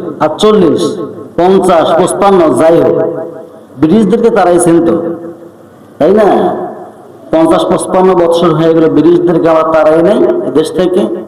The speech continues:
কিন্তু ভুল হয়েছে শুধুমাত্র একটা জায়গায়। কয়টা? একটা জায়গায় ভুল হয়েছে।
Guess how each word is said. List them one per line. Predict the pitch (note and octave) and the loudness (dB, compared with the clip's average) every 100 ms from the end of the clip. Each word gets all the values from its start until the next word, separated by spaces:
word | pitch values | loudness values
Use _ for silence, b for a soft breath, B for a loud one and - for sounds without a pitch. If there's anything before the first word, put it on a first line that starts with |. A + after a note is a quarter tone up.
| - - - - - | -18 -20 -20 -16 -2
কিন্তু | A3 B3 - C#3+ D#3+ - - - - - - - - - - - - - - - - - - G2 | 0 2 2 2 0 0 -4 -8 -14 -18 -20 -20 -20 -20 -20 -20 -20 -20 -20 -20 -20 -20 -14 -2
ভুল | F3+ | 0
হয়েছে | G3 F#3 G#3+ G#3+ G#3+ G#3+ G3+ G#3 - - - - - | 2 2 4 4 4 2 2 0 -4 -10 -14 -18 -6
শুধুমাত্র | D3+ D3 D#3 D#3 D#3 D3 C3 A#2+ - - | -2 2 2 2 0 0 0 0 -2 -4
একটা | E3+ D#3+ - D#3+ | -4 -4 -4 -4
জায়গায়। | G#2 F#2+ F2 - - - - - - - | -2 -4 -6 -12 -16 -20 -20 -20 -16 -2
কয়টা? | D#3 D#3 G#3 - - - - G#3 A3 - - - - - - - | 0 2 2 0 -2 -4 -8 -10 -14 -18 -20 -20 -20 -20 -12 -6
একটা | F#3 F3+ F#3 | -4 -2 -2
জায়গায় | E3+ C3 B2+ C3+ | 0 2 4 2
ভুল | - A#2+ A#2+ A2 | 0 0 -2 0
হয়েছে। | C3 D3+ - | 0 -2 -4